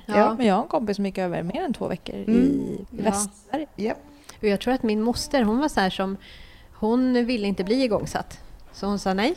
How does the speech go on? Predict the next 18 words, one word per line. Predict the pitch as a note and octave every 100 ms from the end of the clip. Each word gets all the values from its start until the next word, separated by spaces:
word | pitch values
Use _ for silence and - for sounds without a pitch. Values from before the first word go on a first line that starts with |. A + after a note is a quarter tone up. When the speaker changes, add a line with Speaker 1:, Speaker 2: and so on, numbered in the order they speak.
| -
Speaker 1:
det | A3
får | A#3+
ni | C#4
inte | C4+ C4
göra." | A3+ A3+ G3+
Hon | A3+ G#3+
gick | B3+ -
ju | G#3 A3+
tre | - G#3+
veckor | G#3 G3 F3
över, | E3+ F#3+
tror | F#3+ -
jag. | - - - -
Speaker 3:
Mm. | F3+ G3+ - - - -
Speaker 1:
För | F#3+
hon | G#3
ville | G#3+ F#3 F#3+
inte. | G#3+ -